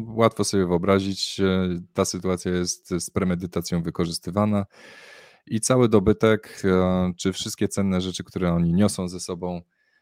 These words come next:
e, przez granicę, są im po prostu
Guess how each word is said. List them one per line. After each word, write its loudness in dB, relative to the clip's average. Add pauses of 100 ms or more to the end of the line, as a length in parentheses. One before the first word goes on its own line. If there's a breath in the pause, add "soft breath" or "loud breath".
(140)
e, -6
przez -6
granicę, -2
są -2
im -2
po -2
prostu -2